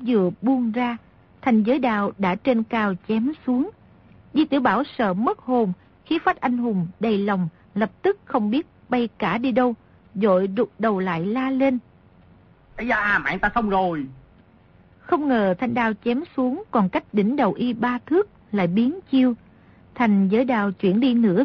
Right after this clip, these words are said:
Speaker 1: vòng, biến thành chiêu Hoài Trung Bảo Nguyệt từ ngoài chém vào. Bột một tiếng chém trúng lưng y. Nhát đao này kình lực rất mạnh, Di Tiểu Bảo sau lưng đau buốt, chân đứng không vững,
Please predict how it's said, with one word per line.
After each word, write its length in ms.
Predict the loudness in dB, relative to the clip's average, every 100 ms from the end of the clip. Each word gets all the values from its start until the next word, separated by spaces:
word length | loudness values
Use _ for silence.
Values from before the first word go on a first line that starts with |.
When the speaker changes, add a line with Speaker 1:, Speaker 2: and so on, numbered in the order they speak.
| 2
Speaker 1:
vòng, 200 | 0 -2 -6 -18 -10 -2
biến 180 | 0 0
thành 220 | 0 0
chiêu 320 | 2 2 2
Hoài 300 | 2 0 0 -2
Trung 240 | -4 -2
Bảo 180 | 0 -2
Nguyệt 280 | -2 0 -2 -4 _ -2
từ 140 | 0
ngoài 320 | 2 0 -2 -2 -2
chém 200 | 0 0 0
vào. 280 | 0 0 -4 -12 -20 -20 -20 -2
Bột 220 | 2 4 2
một 140 | -4 -4
tiếng 260 | -2 -2 -6 -6
chém 200 | -4 -4 -4
trúng 180 | -2 0
lưng 200 | 2 2 2
y. 220 | 0 0 -4 -18 -20 _ -20 _ _ -16 0
Nhát 200 | 0 2
đao 140 | 0
này 260 | 0 0 -2 -2
kình 240 | 0 2 0
lực 220 | -4 -6
rất 340 | -6 -6 -2
mạnh, 280 | -2 0 -2 -4 -14 _ -4
Di 140 | -2 2
Tiểu 140 | 2
Bảo 220 | 2 0
sau 180 | 0 0
lưng 300 | 0 0 0
đau 220 | 0 -2 0
buốt, 220 | 0 0 -8 _ _ -2
chân 200 | 0 2
đứng 220 | 0 -2
không 320 | -4 -2 -2 0
vững, 300 | 2 2